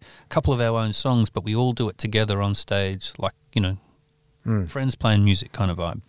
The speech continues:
Speaker 1: And it just so happened that it was at a time when Matt Fell and Josh Schubert and myself were, were talking a lot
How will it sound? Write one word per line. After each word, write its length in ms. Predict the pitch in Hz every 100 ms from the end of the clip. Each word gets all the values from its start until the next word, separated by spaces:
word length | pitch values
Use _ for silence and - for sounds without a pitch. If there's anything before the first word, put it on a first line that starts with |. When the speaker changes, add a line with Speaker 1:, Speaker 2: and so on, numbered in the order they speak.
| - - - - _ _ - - -
Speaker 1:
And 220 | 120 110
it 120 | 117 -
just 260 | - 151
so 180 | - 180
happened 440 | 110 123 - 104 95
that 180 | - 98 - - - - - - _ -
it 60 |
was 120 | 104
at 100 | 120
a 40 | 120
time 500 | - 117 110 107 104
when 400 | 98 95 95 95 - _ _ _ - - - _ _ _ _ -
Matt 440 | - 104 107 - -
Fell 500 | - 110 107 101 - _ -
and 320 | 101 92 90
Josh 240 | 110 110
Schubert 380 | - - 107 107
and 100 | 107
myself 640 | 101 95 - 104 101 98 -
were, 100 | 95 - - -
were 100 | -
talking 440 | - - 156 147 123
a 80 |
lot 360 | 107 107 113 -